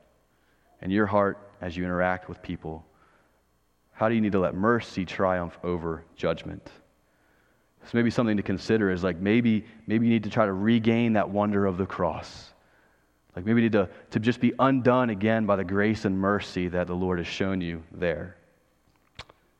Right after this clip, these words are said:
Or maybe just as we close in, uh, prayer and song this morning, maybe just ask the Lord to reveal to you, is there somebody I'm, I'm showing partiality to in my life, either in this room or outside of this room? Like, who is that, Lord? Is there anybody I need to go to?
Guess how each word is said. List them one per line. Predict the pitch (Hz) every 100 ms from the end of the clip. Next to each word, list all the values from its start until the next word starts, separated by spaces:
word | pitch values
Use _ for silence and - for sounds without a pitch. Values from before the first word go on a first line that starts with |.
| _ _ _ _ _ _ -
Or | 104
maybe | 123 131
just | 120 - - -
as | 110 107
we |
close | - - 117 120 120 113 -
in, | 104 101 104
uh, | 95 92
prayer | 87 - 104 101 95
and | 92
song | - 95 92 92
this | 87 92
morning, | 85 80 78 - _ _ -
maybe | 120
just | -
ask | 104 113 117
the | 104
Lord | 101 104 95
to | 92
reveal | 87 104 127
to |
you, | 98 90
is | 110 117
there | 123
somebody | 143 156 147
I'm, | 131 120 - - -
I'm | 110 101
showing | - 120 120
partiality | 120 113 107 107 117 107
to | - 117
in | 110
my | 104
life, | 107 95 - - - _ _ _
either | 110 98 95
in | 110 120
this | 110 107
room | 110 127 110
or | 98
outside | 98 - 101 110
of | 92
this | -
room? | 92 85
Like, | 87 - - -
who | 127 123
is | 135
that, | 110 92
Lord? | 92 87
Is | 101 131
there | 127
anybody | 110 113 101 92
I | 101
need | 101
to | 92
go | 92 107 117
to? | - 92 85